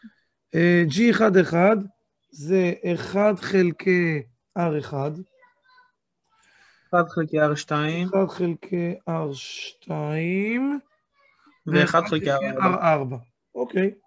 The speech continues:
Speaker 2: זה יוצא עשרים ושלוש חלקי מאה.
Speaker 1: לא שאני לא סומך עליך, אבל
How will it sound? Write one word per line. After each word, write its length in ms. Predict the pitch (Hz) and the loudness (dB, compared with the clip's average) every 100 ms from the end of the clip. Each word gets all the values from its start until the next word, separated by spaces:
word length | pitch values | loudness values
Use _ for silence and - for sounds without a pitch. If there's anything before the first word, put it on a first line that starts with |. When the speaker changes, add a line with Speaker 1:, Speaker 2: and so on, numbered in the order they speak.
| _ _ _ _ _ _ _ _ _ _ _ _ _ _ _ _ _ _ _ | _ _ _ _ _ _ _ _ _ _ _ _ _ _ _ _ _ _ _
Speaker 2:
זה 120 | _ | _
יוצא 220 | 147 143 180 | -2 2 2
עשרים 300 | 165 - 180 | 2 2 2
ושלוש 300 | 165 165 170 | 4 2 2
חלקי 300 | 147 143 135 | -2 -2 -2
מאה. 200 | 127 127 - _ _ _ _ _ _ _ _ _ _ _ _ _ _ _ _ _ | -2 -6 -14 _ _ _ _ _ _ _ _ _ _ _ _ _ _ _ _ _
Speaker 1:
לא 120 | 196 | -4
שאני 200 | 202 233 | -2 -2
לא 80 | 220 | -2
סומך 380 | - 196 202 190 | -2 0 2 4
עליך, 300 | 175 160 147 | 4 4 4
אבל 400 | 160 147 160 | 2 4 2